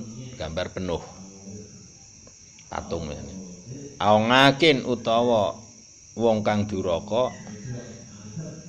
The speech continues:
ngakun ya, ngakun wong kang duraka liwalidayhi mara wong tua lorone ngak ma-, ma-, tidak mau masuk rumah yang di rumah itu ada pendurhaka pada orang tuanya.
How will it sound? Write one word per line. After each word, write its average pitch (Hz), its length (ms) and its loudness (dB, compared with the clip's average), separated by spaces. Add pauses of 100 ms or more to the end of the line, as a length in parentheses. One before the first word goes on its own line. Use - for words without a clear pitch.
(320)
ngakun 117 440 6
ya, 90 80 0
ngakun 113 400 2
wong 107 80 0
kang 107 160 0
duraka 98 400 2
liwalidayhi 101 800 0
mara 90 320 -4
wong 90 320 -6
tua 82 320 -4
lorone 82 480 -4 (160)
ngak - 320 -6 (1000)
ma-, 69 200 -8 (120)
ma-, 82 320 -8
tidak 87 200 -8
mau 80 120 -6
masuk 80 400 -6
rumah 87 320 -4
yang 87 240 -6 (560)
di - 80 -12
rumah 85 260 -6
itu 90 160 -4
ada 95 380 -4 (640)
pendurhaka 80 680 -4
pada 73 220 -10
orang 73 160 -8
tuanya. 76 440 -6